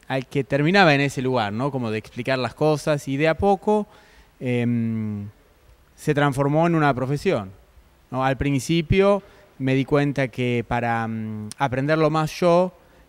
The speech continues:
eh, me com-, me hacía bien enseñarlo, me ponía todas las ideas claras,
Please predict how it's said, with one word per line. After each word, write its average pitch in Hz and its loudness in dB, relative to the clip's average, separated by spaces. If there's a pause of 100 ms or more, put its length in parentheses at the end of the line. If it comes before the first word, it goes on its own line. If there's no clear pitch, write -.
eh, 120 0
me 123 -2
com-, 131 0
me 151 -2
hacía 143 2
bien 165 4
enseñarlo, 123 -2 (320)
me 123 -2
ponía 123 -2
todas 123 0
las 120 -4
ideas 123 -4
claras, 156 0